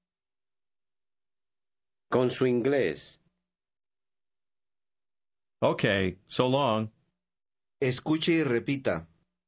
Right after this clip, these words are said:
Speaker 1: Bien, hasta luego. Hasta luego.
Speaker 2: Literally, you're saying, "Until later."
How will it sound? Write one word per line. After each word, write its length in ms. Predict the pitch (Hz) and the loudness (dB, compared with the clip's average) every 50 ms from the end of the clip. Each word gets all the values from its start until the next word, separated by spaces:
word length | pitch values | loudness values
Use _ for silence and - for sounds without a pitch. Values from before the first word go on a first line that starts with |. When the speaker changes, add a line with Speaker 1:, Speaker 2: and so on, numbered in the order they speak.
| _ _ _ _ _ _ _ _ _ _ _ _ _ _ _ _ _ _ - | _ _ _ _ _ _ _ _ _ _ _ _ _ _ _ _ _ _ -2
Speaker 1:
Bien, 500 | 98 120 147 165 165 151 147 147 143 139 - _ _ _ _ _ _ _ - | 0 2 4 4 4 2 0 -2 -4 -10 -16 _ _ _ _ _ _ _ -4
hasta 240 | 127 135 - - 139 | -4 -2 0 0 2
luego. 520 | 131 139 160 170 160 139 139 139 143 139 - _ _ _ _ _ _ _ _ _ _ _ _ _ _ _ _ _ _ _ _ _ _ _ _ _ _ _ _ _ _ _ _ _ _ _ _ _ _ _ _ _ _ _ _ _ _ _ _ _ _ _ _ _ _ _ _ _ _ _ _ _ _ _ _ _ _ _ _ _ _ _ _ _ _ _ | 2 2 2 2 0 0 -2 -2 -4 -6 -12 _ _ _ _ _ _ _ _ _ _ _ _ _ _ _ _ _ _ _ _ _ _ _ _ _ _ _ _ _ _ _ _ _ _ _ _ _ _ _ _ _ _ _ _ _ _ _ _ _ _ _ _ _ _ _ _ _ _ _ _ _ _ _ _ _ _ _ _ _ _ _ _ _ _ _
Hasta 280 | 123 127 127 - 131 120 | 0 0 2 0 0 2
luego. 540 | 127 147 165 170 139 135 131 135 135 135 - _ _ _ _ _ _ _ _ _ _ _ _ _ _ _ _ _ _ _ _ _ _ _ _ _ _ _ _ _ _ _ _ _ _ _ _ _ _ _ | 2 2 2 2 0 0 -2 -2 -4 -8 -14 _ _ _ _ _ _ _ _ _ _ _ _ _ _ _ _ _ _ _ _ _ _ _ _ _ _ _ _ _ _ _ _ _ _ _ _ _ _ _
Speaker 2:
Literally, 460 | 107 147 180 147 113 85 73 78 80 92 | -2 0 0 0 0 0 0 0 0 0
you're 140 | 90 85 | 0 0
saying, 460 | 82 - - 123 120 113 107 95 90 - _ _ _ _ _ _ _ _ | 0 0 0 0 2 2 0 -2 -4 -6 _ _ _ _ _ _ _ _
"Until 400 | 131 131 123 110 - 156 156 143 135 | -2 0 0 0 0 -2 0 0 0
later." 380 | 165 175 127 87 67 55 - | 0 0 0 -2 -4 -6 -10